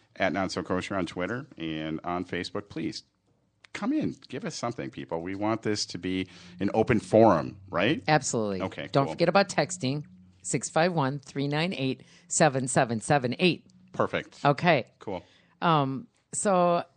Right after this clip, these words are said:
Speaker 2: one thing I w-, thought we'd maybe talk about a little bit is,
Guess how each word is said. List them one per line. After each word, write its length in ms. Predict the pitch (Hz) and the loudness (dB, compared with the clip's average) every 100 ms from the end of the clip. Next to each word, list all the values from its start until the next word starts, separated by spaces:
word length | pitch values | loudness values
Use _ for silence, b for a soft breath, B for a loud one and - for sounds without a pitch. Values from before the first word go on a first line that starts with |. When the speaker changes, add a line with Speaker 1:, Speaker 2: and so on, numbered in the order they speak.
| _ | _
Speaker 2:
one 320 | 170 185 202 | -10 -4 -4
thing 140 | 226 214 | -2 -4
I 40 | |
w-, 160 | 190 147 | -4 -4
thought 200 | 175 156 | -4 -4
we'd 140 | 156 | -4
maybe 200 | 147 135 | -4 -6
talk 240 | 135 139 123 | -6 -8 -6
about 220 | 139 131 | -4 -4
a 20 | |
little 200 | 127 123 | -2 -6
bit 220 | 107 131 - | -6 -8 -6
is, 320 | 131 - | -10 -10